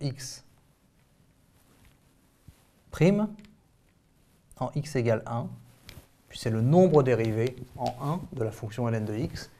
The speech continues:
qui est bien la limite du taux d'accroissement de la fonction ln en un. Donc quatre nouvelles limites à connaître et à retenir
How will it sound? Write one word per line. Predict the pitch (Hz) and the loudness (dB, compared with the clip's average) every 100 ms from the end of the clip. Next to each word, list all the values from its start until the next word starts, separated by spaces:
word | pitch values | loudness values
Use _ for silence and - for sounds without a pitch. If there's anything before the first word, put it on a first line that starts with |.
| _ _ _ - - - | _ _ _ -20 -18 -6
qui | 117 | -2
est | |
bien | 117 | 0
la | 120 110 | 2 2
limite | 120 147 170 - - - - _ - | 4 6 4 2 -12 -20 -20 _ -6
du | 117 | -2
taux | 123 | 0
d'accroissement | 120 117 110 - 123 117 - - - - - - | 0 0 -4 -4 -4 -4 -4 -12 -20 -20 -18 -4
de | 120 | 0
la | 120 | 0
fonction | 120 113 - 107 | 0 -4 -4 -6
ln | 107 107 139 143 - - _ _ - - - | -4 -4 -6 -10 -16 -20 _ _ -20 -20 -6
en | 143 - | -6 -4
un. | 123 110 - - - _ _ _ _ _ _ 135 | -8 -10 -14 -20 -20 _ _ _ _ _ _ 0
Donc | 131 123 | 2 6
quatre | 214 - 160 | 6 6 2
nouvelles | 156 151 151 147 | 4 6 6 6
limites | 147 147 147 - - _ _ _ - | 4 2 -2 -14 -20 _ _ _ -4
à | 151 | -2
connaître | - 131 135 131 - - - _ - | 0 0 0 -2 -14 -20 -20 _ -8
et | 131 | -2
à | 127 | 0
retenir | 123 120 123 143 226 | 0 0 -2 -2 -4